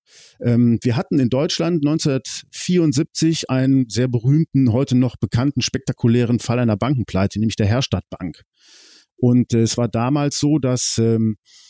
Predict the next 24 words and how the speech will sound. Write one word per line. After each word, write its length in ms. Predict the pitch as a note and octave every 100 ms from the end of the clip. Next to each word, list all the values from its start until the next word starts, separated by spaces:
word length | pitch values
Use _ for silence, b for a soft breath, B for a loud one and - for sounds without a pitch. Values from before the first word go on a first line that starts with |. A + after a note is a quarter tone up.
| b b _ -
die 420 | A2 A2+ A2+ A2 -
Einlagen 800 | A#2+ E3 A2+ F#2+ G#2 B2+ D3+ D3 -
in 160 | A#2 A2+
Höhe 160 | C3+
von 400 | - B2 B2+ C3
fünfhundert 680 | - - D#3+ E3+ - D3 C3+
Millionen 480 | C3 A#2+ A#2+ C3 B2
D-Mark 400 | B2 C#3+ B2 G2
damals, 600 | - G2+ G2+ F#2+ F2+ - -
die 80 | F#2+
waren 160 | A2+ B2
komplett 400 | A2+ - A2 -
weg. 300 | G2+ - - _ _ _ _ b b b _
Das 180 | F#2+ F#2+
war 100 | G#2+
neunzehnhundertvierundsiebzig, 840 | G#2+ A2+ G#2+ A#2 G#2+ A#2+ - F#2
das 160 | - F2+
ist 80 | F#2
eine 60 |
Menge 200 | G#2 A2+
Geld 240 | G#2+ A2 A2+
gewesen 360 | G2 G2+ F#2
damals. 540 | F#2 F2+ F2+ D#2+ - - _ b b b b
Aufgrund 440 | A#2+ - C3+ C3+